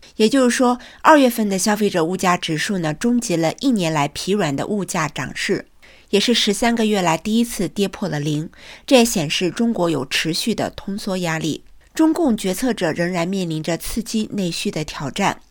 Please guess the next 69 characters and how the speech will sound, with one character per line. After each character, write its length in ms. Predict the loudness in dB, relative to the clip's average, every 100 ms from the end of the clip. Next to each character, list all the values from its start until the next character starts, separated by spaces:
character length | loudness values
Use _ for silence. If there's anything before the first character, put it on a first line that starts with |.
| _ -20 0
排 180 | 2
除 180 | 2 0
波 160 | 0 0
动 180 | 2 2
性 220 | 0 -2
比 100 | -2
较 160 | -2
大 160 | 2 2
的 120 | 2
食 180 | -2 -4
品 240 | -4 -4
和 160 | -4 -6
能 220 | -4 -2
源 180 | -2 -2
价 160 | -2 -2
格 100 | -4
之 140 | -6
后 220 | -6 -4
呢， 160 | -4 -4
中 260 | -2 -2
国 180 | -2 -4
核 300 | -4 -4 -4
心 260 | 0 0 0 -4
C 220 | -4 -4
P 180 | -4 -2
I 300 | 0 0 -2 -12 -14 -4
年 260 | 0 0
减 320 | 0 -2 -2
百 180 | -2 -4
分 160 | -4 -6
之 120 | -4
零 120 | -6
点 240 | -4 -6 -2
一， 220 | -4 -4 _ -20 -20 0
这 120 | 6
也 100 | 8
是 300 | 6 6 6
从 260 | 4 0 0
二 180 | 4 4
零 140 | 4
二 160 | 0 2
一 60 |
年 200 | 2 0
以 120 | -2
来 180 | 0 -2
第 160 | 0 0
一 60 | 0
次 180 | -2
是 140 | -4 -4
下 300 | -4 -2 -2
跌 200 | 0 2
的， 200 | 2 -2 -8 -14 2
也 120 | 2
是 340 | 6 6 6 4 -8 -6
超 220 | 2 2
过 200 | 4 2
十 280 | 2 0 0
五 140 | 2
年 200 | 0 -2
来 180 | 0 0
啊， 200 | 0 -2 0
第 100 | 2
二 140 | 2
次 180 | 0 -6
出 180 | -4 -4
现 220 | -2 -2
了 140 | -4
萎 180 | -4 -6
缩。 380 | -2 0 0